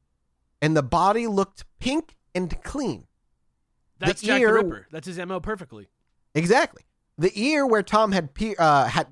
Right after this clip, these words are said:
Speaker 1: where Tom had pierced an identification tag was removed as if with a sharp object, like the, the ear was cut away. There was no smell, even though the team had arrived nearly five hours later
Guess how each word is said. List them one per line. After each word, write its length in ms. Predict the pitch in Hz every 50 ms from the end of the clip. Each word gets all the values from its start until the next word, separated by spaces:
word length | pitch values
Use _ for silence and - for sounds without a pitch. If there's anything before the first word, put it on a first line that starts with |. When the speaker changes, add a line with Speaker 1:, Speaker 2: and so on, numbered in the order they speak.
| 131 -
Speaker 1:
where 120 | 135 143 147
Tom 240 | 143 - 180 185 175
had 140 | 156 139
pierced 300 | - - 185 175 170 -
an 60 | 170 151
identification 840 | 143 135 151 151 139 - - - - 214 302 320 - - 147 117
tag 340 | - 117 95 90 92 98 98
was 160 | 120 135 117
removed 600 | 131 143 143 175 233 349 330 156 104 76 80 - -
as 200 | - 147 143 131
if 120 | 151 143 -
with 140 | 156 151
a 80 | - 151
sharp 420 | - - - 156 131 127 123 - - _
object, 500 | - 214 226 165 117 - 92 - _ -
like 120 | 107 98
the, 180 | - - 101 - _ _ _
the 80 | - 143
ear 60 | 139
was 140 | 135 123 113
cut 240 | - - - 165 139
away. 380 | 131 117 117 107 82 65 - _ _ _ _ _ _ _ _ _ _ _ _ _ _ _ _ _ _ _ _
There 160 | 151 170 185
was 240 | 185 185 180 165 139
no 200 | 143 135 147 214
smell, 540 | 254 - - 214 185 156 151 180 220 - - _ _ _ _ _
even 220 | 175 180 180 202
though 100 | 208 208
the 120 | 185 175 156
team 300 | - - - 180 185 185
had 120 | 185 185
arrived 400 | 190 170 160 156 160 160 147 143
nearly 300 | 147 156 160 160 147 131
five 420 | - - - 170 160 175 190 196
hours 340 | 185 180 175 175 165 170 156
later 460 | 139 143 156 151 135 117 113 113 113